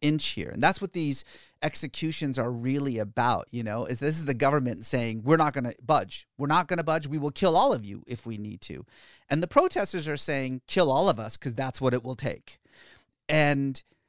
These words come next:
I think people who are maybe having a little bit of Iran fatigue right now, you know, who are thinking, "Well, isn't this thing over yet?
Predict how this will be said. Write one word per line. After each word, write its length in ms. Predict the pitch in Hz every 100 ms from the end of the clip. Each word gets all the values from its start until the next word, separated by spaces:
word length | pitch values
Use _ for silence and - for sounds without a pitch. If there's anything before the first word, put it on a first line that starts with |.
| _ _ _ _ _ 143
I 160 | 175
think 260 | 202 196 -
people 380 | 208 202 202 170
who 180 | 170
are 200 | 156 151
maybe 600 | 147 156 160 160 151 147 - _ _ _ - 135
having 260 | 156 143
a 60 | 120
little 260 | 131 156
bit 140 | 147 147
of 100 | 131
Iran 380 | 127 135 160 185
fatigue 600 | 196 - 208 202 208 196
right 280 | 196 202 196
now, 460 | 202 214 226 214
you 140 | 180 180
know, 240 | 196 208
who 80 | 165
are 80 | 165
thinking, 520 | 170 165 160 156 151
"Well, 120 | 160
isn't 240 | 196 196 190
this 120 | 185
thing 200 | 190 151
over 340 | 127 160 170
yet? 560 | 180 180 180 175 175